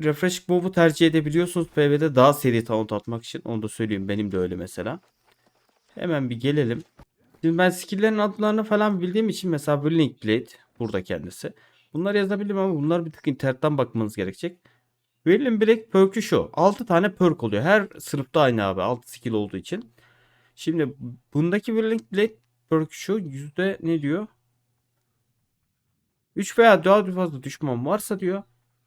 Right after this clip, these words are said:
yüzde otuz daha fazla hasar verir diyor. Do-, değil mi?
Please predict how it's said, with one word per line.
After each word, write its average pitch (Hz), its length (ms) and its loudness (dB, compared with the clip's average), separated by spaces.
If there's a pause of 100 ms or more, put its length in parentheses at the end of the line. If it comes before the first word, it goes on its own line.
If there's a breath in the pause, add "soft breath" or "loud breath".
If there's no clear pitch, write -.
(720)
yüzde 180 240 0
otuz 175 280 0
daha 165 140 10
fazla 123 300 2
hasar 104 300 -2
verir 92 180 -4
diyor. 87 240 -12
Do-, 135 220 -6
değil 180 120 -2
mi? 95 180 -6